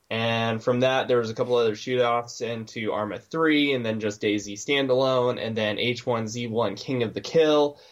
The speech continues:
and, like, all these, like, player versus player, you're collecting resources as you go, your biggest enemy is the other players, and there's also zombies. But someone, the same guy who made Arma two and helped create, or who created the daisy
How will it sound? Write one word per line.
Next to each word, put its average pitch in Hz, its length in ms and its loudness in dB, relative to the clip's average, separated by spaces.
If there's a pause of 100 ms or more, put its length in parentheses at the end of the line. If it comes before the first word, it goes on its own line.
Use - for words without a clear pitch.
(200)
and, 123 140 -4
like, 117 160 -2
all 147 120 2
these, 147 240 0
like, 120 220 -2
player 170 300 0
versus 143 340 -6
player, 131 380 2
you're 120 180 -4
collecting 127 480 -6
resources 117 640 -6
as 110 220 -2
you 107 100 -6
go, 120 340 4
your 110 440 0
biggest 113 340 -4
enemy 107 400 -2
is 104 300 -4
the 101 400 2
other 104 220 0
players, 160 680 2
and 113 320 -8
there's 104 200 -6
also 98 320 -6
zombies. 127 720 -2 (320)
But 156 160 2
someone, 196 560 -2
the 139 80 -14
same 220 240 -2
guy 127 240 -2
who 131 180 -6
made 127 380 0 (260)
Arma 139 340 -4
two 131 500 2
and 120 120 -2
helped 120 300 -4
create, 120 440 2 (220)
or 151 240 4
who 151 240 2
created 151 520 0
the 123 60 -4
daisy 117 800 -2